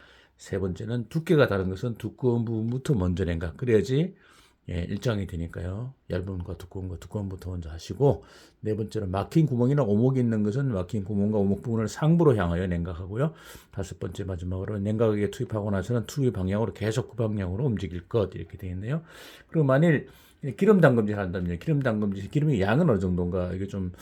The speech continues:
에, 좀, 좀 상당히 좀 애매한 부분이 있을 수 있는데, 당금질 기름은 이렇게 기준이 있다는 거죠. 한 시간에 일 파운드의 강을 냉각시키기에 일 갤런이 적당하다라고 되어 있답니다. 그래서 당금질 양은 일 갤런, 일 파운드 한 시간에 일,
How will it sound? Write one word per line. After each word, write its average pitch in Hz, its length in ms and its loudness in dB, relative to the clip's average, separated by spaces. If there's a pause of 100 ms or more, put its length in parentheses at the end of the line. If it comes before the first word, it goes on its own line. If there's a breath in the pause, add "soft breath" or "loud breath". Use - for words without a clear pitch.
(360 loud breath)
에, 104 100 -2 (380)
좀, 101 320 -6 (100)
좀 101 160 -12
상당히 101 380 -6
좀 98 240 -10
애매한 107 260 -2
부분이 110 220 0
있을 95 180 -6
수 101 140 -8
있는데, 95 500 -4 (360 loud breath)
당금질 131 420 4
기름은 160 360 6
이렇게 95 180 -2
기준이 120 240 4
있다는 87 240 2
거죠. 82 160 -2
한 113 160 0
시간에 151 440 6
일 135 160 -2
파운드의 135 540 2
강을 117 440 2
냉각시키기에 110 680 -2
일 151 300 8
갤런이 101 340 4
적당하다라고 92 800 -2
되어 92 140 -4
있답니다. 95 380 -6
그래서 98 320 0 (400 loud breath)
당금질 95 360 0
양은 110 320 2
일 127 220 -2
갤런, 90 560 2
일 110 160 -4
파운드 98 340 -2
한 101 180 -2
시간에 90 560 -2
일, 90 120 -8